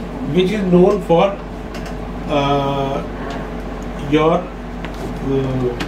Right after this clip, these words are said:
mental peace, शांति, सुकून, strength and fame। ये सारी चीज़ें आपको साउथ से मिलती हैं।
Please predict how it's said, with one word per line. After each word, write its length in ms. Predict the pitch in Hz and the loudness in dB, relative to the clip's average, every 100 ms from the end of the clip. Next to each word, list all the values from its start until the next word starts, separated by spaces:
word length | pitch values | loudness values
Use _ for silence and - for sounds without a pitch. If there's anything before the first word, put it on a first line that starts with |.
| 120 | 0
mental 380 | 139 147 147 180 | 4 4 4 2
peace, 300 | 185 190 226 - - - - - - - - - - - - - - | 2 0 -2 -4 -8 -8 -10 -8 -8 -8 -8 -8 -8 -8 -6 -4 0
शांति, 540 | 143 156 160 180 131 - - - - - - - - | 2 2 0 0 0 -4 -8 -8 -10 -10 -10 -8 0
सुकून, 480 | 170 - 175 196 151 - - - - - - - 139 147 | 2 4 6 8 6 2 -8 -10 -8 -8 -8 -6 -6 -6
strength 500 | 147 175 180 185 - - - - - - - - 123 | 0 4 4 4 0 -8 -10 -10 -10 -10 -8 -2 2
and 160 | 185 208 202 - - | 4 2 -2 -8 2
fame। 280 | 160 139 113 - - - - - - - - - - - 151 | 4 6 4 0 -8 -8 -8 -8 -8 -8 -8 -8 -8 -4 2
ये 100 | 202 | 2
सारी 320 | - 151 170 | 6 4 4
चीज़ें 300 | 165 160 175 165 | 0 2 6 6
आपको 240 | 139 202 | 4 -2
साउथ 260 | 170 139 139 | 0 0 2
से 120 | 147 | 0
मिलती 220 | 120 | -2
हैं। 40 | 101 | -4